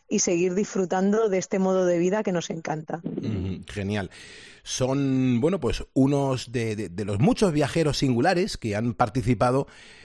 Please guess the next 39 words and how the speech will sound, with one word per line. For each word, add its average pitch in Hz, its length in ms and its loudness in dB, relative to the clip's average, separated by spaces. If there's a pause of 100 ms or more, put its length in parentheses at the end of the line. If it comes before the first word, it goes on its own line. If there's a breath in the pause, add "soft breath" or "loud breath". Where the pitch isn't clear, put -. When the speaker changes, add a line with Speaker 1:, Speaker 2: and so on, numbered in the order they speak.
(120 loud breath)
Speaker 2:
en 101 140 -2
las 104 140 -2
jornadas 117 480 0
iati 123 400 2
de 117 80 0
los 107 160 0
grandes 110 380 0
viajes, 110 480 0 (380 loud breath)
que 110 100 -4
llevan 127 320 0
ya 127 220 2
once 156 340 4
ediciones 127 540 2
poniendo 123 640 2
los 113 180 0
dientes 120 380 2
largos, 131 340 0
aquí 110 220 -6
también 120 220 0
lo 117 60 0
han 113 60 0
hecho 131 180 -2
en 110 120 0
Poniendo 120 360 0
las 101 160 -6
Calles, 139 360 -2
en 104 100 -4
cope, 135 320 0 (440 loud breath)
a - 180 -2
todos 139 240 0
sus 143 160 -2
asistentes 127 520 -2
y 101 40 -6
también 110 240 0
a 165 40 2
los 151 120 0
ponedores 123 460 -2
de 107 100 -8
calles. 156 400 -2